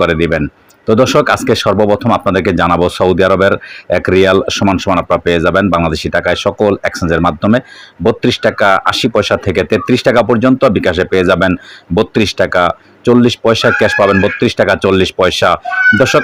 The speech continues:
মালয়েশিয়ান এক রিঙ্গিত সমান সমান আপনারা পেয়ে যাবেন আজকে বাংলাদেশি টাকায় সকল এক্সচেঞ্জের মাধ্যমে আঠাশ টাকা সত্তর পয়সা থেকে ঊনত্রিশ টাকা পর্যন্ত, বিকাশে পেয়ে যাবেন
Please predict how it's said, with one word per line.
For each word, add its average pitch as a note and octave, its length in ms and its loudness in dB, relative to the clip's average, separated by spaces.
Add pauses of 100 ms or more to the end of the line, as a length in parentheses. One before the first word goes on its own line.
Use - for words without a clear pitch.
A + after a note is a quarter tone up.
মালয়েশিয়ান C3 520 4
এক - 140 -2
রিঙ্গিত A2 320 2
সমান G#2 200 2
সমান G2+ 180 0
আপনারা G2 240 0
পেয়ে G2 200 2
যাবেন G#2+ 180 2 (100)
আজকে - 260 -2 (140)
বাংলাদেশি F#2+ 380 0
টাকায় G#2+ 300 0
সকল G#2+ 280 0 (160)
এক্সচেঞ্জের F#2 400 0
মাধ্যমে G#2+ 360 0 (500)
আঠাশ A#2+ 200 0 (100)
টাকা G#2+ 220 2 (180)
সত্তর - 280 -2 (100)
পয়সা G#2+ 300 0
থেকে G#2+ 180 0 (100)
ঊনত্রিশ G#2 340 -2
টাকা G2 140 2 (100)
পর্যন্ত, G2 360 0 (160)
বিকাশে F#2+ 360 -2
পেয়ে F#2+ 180 0
যাবেন F#2+ 220 2